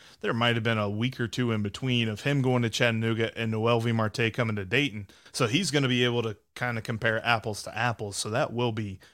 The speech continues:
that'll be a fun conversation to see what he thinks about Noelvi Marte, having seen the Reds' top prospect a lot this year.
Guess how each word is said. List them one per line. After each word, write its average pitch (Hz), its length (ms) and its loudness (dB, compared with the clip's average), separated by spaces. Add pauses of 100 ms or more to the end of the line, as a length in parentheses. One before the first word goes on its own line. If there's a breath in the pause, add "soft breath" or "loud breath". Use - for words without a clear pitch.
(140 soft breath)
that'll 156 160 -6
be 131 100 0
a 117 60 0
fun 123 220 0
conversation 113 640 -2
to 104 80 -4
see 117 300 0
what 123 360 2
he 131 140 -6
thinks 117 340 -4
about 113 240 -2
Noelvi 113 440 0
Marte, 127 560 2 (240 loud breath)
having 151 340 4
seen 123 460 0
the 120 100 2
Reds' 107 280 0
top 110 220 2
prospect - 540 -2 (260 loud breath)
a 120 120 2
lot 101 340 2 (300 soft breath)
this 107 420 -4
year. 160 340 0